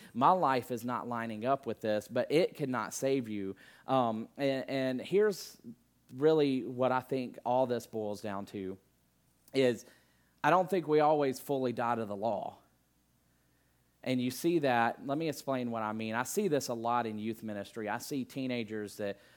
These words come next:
come and they, they give their lives to Christ, but then rather than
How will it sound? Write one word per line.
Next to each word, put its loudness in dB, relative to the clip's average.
come 2
and -6
they, -4
they -6
give -4
their -2
lives -4
to -18
Christ, -2
but -8
then -4
rather 2
than -4